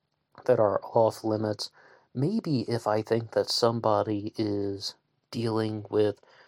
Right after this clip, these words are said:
some type of delusion, then I'm not going to do an episode on their theory, but that's only because I don't want to encourage them in a destructive way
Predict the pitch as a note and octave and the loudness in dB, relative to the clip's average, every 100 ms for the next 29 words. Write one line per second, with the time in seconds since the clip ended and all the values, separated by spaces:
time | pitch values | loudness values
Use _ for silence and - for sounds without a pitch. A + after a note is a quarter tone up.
0 | _ - - A#2+ A2+ G#2 A2 A2 G#2+ G#2 | _ -2 2 2 2 0 4 4 4 2
1 | G#2 G#2+ G#2 G2+ A#2 A#2 A2+ A#2+ A#2 A#2 | 2 0 2 0 -4 -4 -2 0 0 -2
2 | A#2+ - - A#2 G#2+ G2 A2 G#2+ G#2 G#2 | -6 -8 -2 0 0 -2 -2 0 -2 -4
3 | G2 - A2 G#2+ A2 G#2+ G#2+ G#2+ A2 - | -4 -2 -2 -2 -4 -2 2 2 0 2
4 | A2 G#2 - A2 A2 A2 A2 - A2+ A2 | 2 2 0 -2 0 0 0 0 -4 -2
5 | A2 - - - - B2 F#3 F#3+ B2 A#2 | -2 -4 -14 -18 -8 0 2 2 0 -2
6 | G#2+ G#2+ - G#2+ G#2 F#2+ - A#2 A2+ A2+ | -4 -2 4 6 6 2 0 0 2 0
7 | G#2+ - A2 G#2+ G#2 A2+ G#2+ G#2 G2+ - | 0 -2 -2 -2 -2 0 2 2 -2 -8
8 | _ _ B2 A2+ - A#2 A2+ G#2+ - A2 | _ _ -4 -4 -2 0 0 -2 0 0
9 | G#2+ G#2+ G#2 G#2+ G2+ G2+ G2+ - A#2 - | 0 0 2 0 0 -4 -4 0 0 2
10 | G#2+ G#2+ A2+ A2 A2 | -4 -2 2 2 0